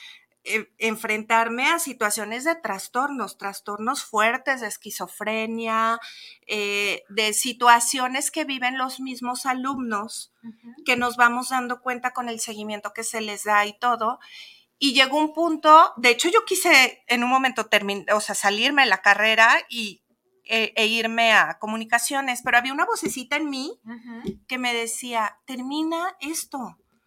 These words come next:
Speaker 1: esto, termina esto y después decides, termina esto y después decides". Pues así lo hice, termino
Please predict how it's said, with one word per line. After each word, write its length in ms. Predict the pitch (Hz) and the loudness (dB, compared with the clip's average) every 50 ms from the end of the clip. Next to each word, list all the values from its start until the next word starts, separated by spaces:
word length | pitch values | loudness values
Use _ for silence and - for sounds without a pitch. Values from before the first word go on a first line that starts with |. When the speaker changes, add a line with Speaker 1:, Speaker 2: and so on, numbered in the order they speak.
| _ _ _ _ _ - | _ _ _ _ _ -2
Speaker 1:
esto, 600 | 269 320 381 370 - - - 330 294 247 226 226 | 0 0 2 2 0 2 4 6 6 6 6 4
termina 600 | - 302 294 277 294 311 320 320 330 349 370 370 | 0 -4 -4 -2 -2 -4 -2 0 2 4 4 2
esto 240 | 349 339 - - 339 | 2 -2 -4 -8 -6
y 40 | 339 | -6
después 380 | 311 285 - - - 269 262 | -6 -6 -6 -6 -8 -10 -10
decides, 480 | 254 254 240 - - 240 220 208 208 - | -10 -10 -12 -12 -10 -10 -12 -12 -12 -10
termina 420 | - 247 247 269 277 285 294 302 | -10 -10 -8 -8 -6 -4 -4 -4
esto 180 | 302 294 - 294 | -4 -4 -6 -8
y 40 | 277 | -8
después 240 | 269 - - 233 226 | -8 -8 -10 -8 -8
decides". 440 | 233 233 - 240 233 202 202 202 | -8 -8 -8 -8 -8 -8 -8 -8
Pues 200 | - - 254 240 | -8 -8 -6 -6
así 220 | 247 233 - 226 202 | -6 -6 -6 -6 -6
lo 160 | 190 196 208 | -4 -2 -2
hice, 400 | 254 302 330 320 - 330 320 320 320 | 0 0 0 2 4 4 4 4 2
termino 600 | 277 220 220 226 254 294 311 311 311 320 339 392 | -2 -4 -2 -2 -2 -2 0 4 6 8 8 6